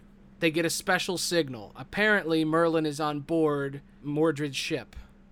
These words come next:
And the crew's gotta go and stop him. So they kill Mordred, or they capture him, or whatever. They take his ship, and they fly after King Arthur. And then in the big finale, they go back to the city, and then Lancelot and Gwen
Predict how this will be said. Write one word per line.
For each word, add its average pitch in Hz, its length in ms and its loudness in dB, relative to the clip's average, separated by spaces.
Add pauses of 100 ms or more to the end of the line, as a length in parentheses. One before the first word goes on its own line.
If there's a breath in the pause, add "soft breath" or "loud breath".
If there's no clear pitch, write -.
(160)
And 143 240 -4
the 143 60 -4
crew's 190 420 -4
gotta 156 220 -2
go 160 320 2
and 165 120 -2
stop 120 360 -8
him. 85 160 -20
So 117 320 -12
they 120 240 -12
kill 190 260 -4
Mordred, 160 640 0
or 131 120 -6
they 123 120 -10
capture 139 400 -10
him, 131 60 -12
or 131 40 -10
whatever. 127 220 -8
They 135 100 -8
take 190 260 -4
his 180 120 -6
ship, 156 360 0 (200)
and 143 160 -4
they 147 80 0
fly 156 460 2
after 143 360 0
King 139 240 -2
Arthur. 117 560 -10
And 139 220 -2
then 139 160 0
in 139 100 -2
the 139 80 -4
big 175 240 -2
finale, 156 560 4
they 135 140 -4
go 170 180 2
back 185 220 4
to 170 80 -12
the 156 100 -4
city, 147 520 -2 (440 soft breath)
and 139 160 -6
then 139 140 -4
Lancelot 170 760 2
and 156 220 -4
Gwen 147 500 0